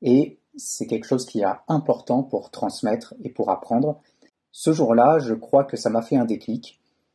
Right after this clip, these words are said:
euh, et, euh, grâce à cette prof de sciences, euh, je me suis rendu compte que vraiment c'est ce que je voulais faire. Voilà, être sur le terrain,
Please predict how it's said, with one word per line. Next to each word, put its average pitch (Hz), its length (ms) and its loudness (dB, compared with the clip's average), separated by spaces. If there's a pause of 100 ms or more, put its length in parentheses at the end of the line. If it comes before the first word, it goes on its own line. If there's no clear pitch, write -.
(360)
euh, 101 420 0
et, 110 300 4
euh, 98 340 6
grâce 107 400 0
à 92 180 -2
cette 113 320 -4
prof 107 220 -4
de 95 100 -10
sciences, 120 520 -2
euh, 92 240 -4 (680)
je 117 140 -4
me 135 80 6
suis 131 120 -2
rendu 104 240 0
compte 143 240 0
que - 140 -2
vraiment 113 460 0
c'est - 160 -4
ce 113 100 -4
que 127 80 2
je 117 80 0
voulais 113 160 0
faire. - 360 -10 (120)
Voilà, 98 160 -8 (160)
être 117 240 -4
sur 151 300 -4
le 113 120 0
terrain, 104 380 -4